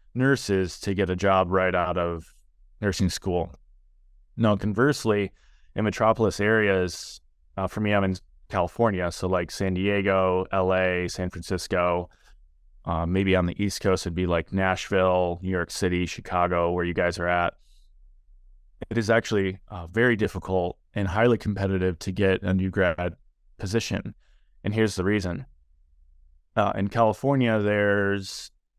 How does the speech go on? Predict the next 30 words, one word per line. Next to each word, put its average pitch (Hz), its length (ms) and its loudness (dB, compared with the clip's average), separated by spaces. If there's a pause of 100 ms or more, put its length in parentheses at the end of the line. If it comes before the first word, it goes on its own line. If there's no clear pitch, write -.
(120)
just 123 460 2
under 120 320 4
a 98 60 2
hundred 107 340 0
fifty 104 640 0
nursing 104 340 0
schools, 139 720 0 (220)
uh, 98 200 0
in 113 120 0
the 101 80 0
state, 98 500 0
and 104 140 -2
they're 98 120 2
all 107 120 4
kicking 104 360 -4
out 101 220 2
about 95 380 0 (560)
forty 117 320 2
to 101 80 -2
fifty 98 680 -2 (280)
graduates 98 580 2
per 101 240 0
semester, 101 720 0 (1080)
and 107 120 0
they're 104 100 2
doing 110 160 2
that 104 240 0
twice 98 320 0
a 95 60 -4
year. 92 420 -4